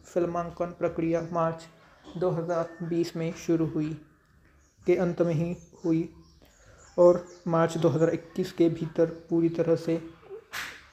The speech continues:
हो गई। बावजूद इसके, कोविड नाइन्टीन में भारत महामारी में छः महीनों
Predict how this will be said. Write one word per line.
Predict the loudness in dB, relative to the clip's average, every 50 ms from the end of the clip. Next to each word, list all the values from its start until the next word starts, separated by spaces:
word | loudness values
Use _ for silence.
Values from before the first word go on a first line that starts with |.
| -6 0
हो | 0 2
गई। | 4 4 4 4 2 0 -6 -20 -20 -20 -20 -20 -20 -18 -6
बावजूद | 0 4 6 6 8 8 8 8 8
इसके, | 6 4 4 2 2 2
कोविड | 2 4 4 4 6 6 4 4 4
नाइन्टीन | 0 2 2 2 4 4 4
में | 4 4 2 2 0 0
भारत | 0 4 6 6 6 6 4 -4 -14 -18 -20 -20 -20 -20 _ -20 -20 -20 -20 -20 -20 -18 -6 -2
महामारी | 0 2 4 4 4 6 6 8 8 6 6
में | 4 2 -2 -4 -8 -14 -20 -20 -20 -20 -20 -20 -16 -10
छः | 0 4 6 6
महीनों | 6 6 4 4 4 2 0 0